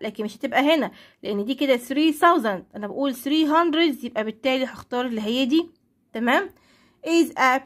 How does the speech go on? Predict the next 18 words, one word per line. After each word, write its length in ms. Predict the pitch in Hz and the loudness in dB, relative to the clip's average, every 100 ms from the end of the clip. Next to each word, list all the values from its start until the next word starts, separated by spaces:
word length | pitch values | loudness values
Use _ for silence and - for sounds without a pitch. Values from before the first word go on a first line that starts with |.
| 370 | 0
parallelogram 800 | 370 320 247 285 311 330 294 | 0 0 0 2 2 2 0
with 160 | 254 240 | -2 -6
four 340 | - 330 339 | -4 0 0
equal 380 | - 320 285 277 | -2 -4 0 0
side 360 | 285 320 330 - | 2 2 2 0
and 220 | 240 254 | -4 -4
four 380 | - 330 330 302 | -2 0 2 2
right 300 | 285 294 302 302 | 4 4 2 -2
angles. 440 | 262 233 208 202 196 _ _ _ _ 320 | -2 -2 -4 -8 -10 _ _ _ _ -2
parallelogram 680 | 370 349 262 285 320 359 349 - | 2 2 2 4 4 2 -2 -10
لأربع 920 | 247 254 - 277 311 262 311 262 214 | -10 -10 -4 0 0 2 2 2 0
equal 400 | - 294 - 285 | -4 -4 -2 -2
sides، 520 | 294 339 403 339 - | 0 -2 -2 -6 -10
السايدز 560 | 240 240 233 240 302 311 | -8 -6 -6 0 0 0
بتاعته 320 | - 302 302 | 0 -2 -2
كلها 400 | 294 262 285 302 | -2 0 2 2
بتكون 440 | 254 247 302 311 285 | 0 -6 -4 -4 -2
equals، 440 | 370 403 440 381 | -4 -2 -2 -2